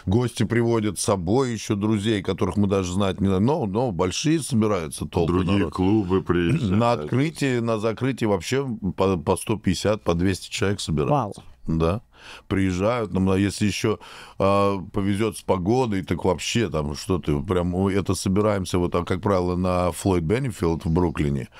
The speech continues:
Speaker 1: М, ой, там море, там прям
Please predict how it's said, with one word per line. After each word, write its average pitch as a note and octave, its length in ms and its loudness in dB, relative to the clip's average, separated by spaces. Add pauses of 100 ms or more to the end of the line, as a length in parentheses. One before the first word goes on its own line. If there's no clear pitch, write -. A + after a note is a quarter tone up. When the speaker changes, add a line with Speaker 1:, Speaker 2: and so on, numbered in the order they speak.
(640)
Speaker 1:
М, F#2 480 4
ой, F2+ 260 2
там D#2+ 220 2
море, E2+ 400 2
там D#2 220 0
прям F2 680 -2